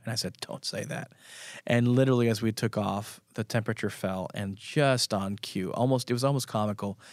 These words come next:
the clouds pulled in over London and forced us to fly well below twelve thousand feet. Uh, I think we were at seventy-five hundred feet or something like that, maybe even five thousand.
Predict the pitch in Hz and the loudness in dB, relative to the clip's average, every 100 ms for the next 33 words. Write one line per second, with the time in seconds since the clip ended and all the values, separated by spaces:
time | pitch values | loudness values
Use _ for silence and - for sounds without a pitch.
0 | - - 110 - 107 82 78 - 98 78 | -18 -4 -2 0 0 0 -2 -2 -2 0
1 | 92 57 98 95 92 87 82 90 98 - | -2 -4 -4 -6 -6 -6 -6 -8 -10 -8
2 | - - - - - 131 - 113 - - | -8 -8 -10 -10 -8 -6 -6 -10 -18 -20
3 | - - 113 101 98 95 - - 113 - | -16 0 2 2 0 -2 -2 -4 -4 -6
4 | - - - - _ _ - - _ - | -8 -8 -8 -10 _ _ -20 -20 _ -10
5 | - 85 80 - - - - - - - | -4 -2 -2 -2 -4 -4 -4 -2 -2 -4
6 | - 101 - - 127 123 - - - - | -4 -4 -6 -6 -8 -8 -8 -8 -8 -6
7 | 92 104 98 - 104 - 65 110 117 | -2 -2 -2 -4 -6 -4 -6 -6 -10